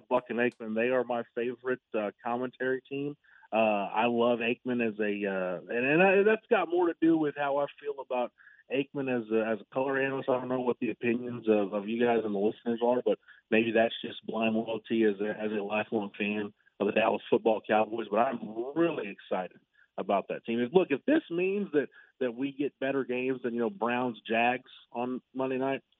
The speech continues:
no disrespect to any Browns or Jaguars fans listening, but if this just means we get one more night of the week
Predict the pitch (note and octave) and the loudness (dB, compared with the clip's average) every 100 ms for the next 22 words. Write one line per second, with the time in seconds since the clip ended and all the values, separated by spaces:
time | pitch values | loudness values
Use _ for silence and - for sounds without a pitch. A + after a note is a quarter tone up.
0 | _ - A2 G#2+ A2+ - G2 - A2 A2 | _ -10 -6 -4 -4 -6 -6 0 0 2
1 | G#2+ G2 G2+ A2 G#2 F#2 G#2 G2+ G#2+ A2+ | -2 0 0 0 -2 -2 0 2 2 0
2 | A2 - A#2+ A#2+ _ - - A#2 A#2 B2 | -2 -6 -8 -8 _ -20 0 2 2 2
3 | A2+ A2 F#3 F3+ F3 D3+ E3 C3+ C#3+ C#3+ | 2 4 2 2 -4 -2 -2 -2 -2 0
4 | A2+ B2 C3 C3 C3 A#2+ B2 G#2 A2+ | -2 -4 -6 -4 -2 0 -2 -2 -4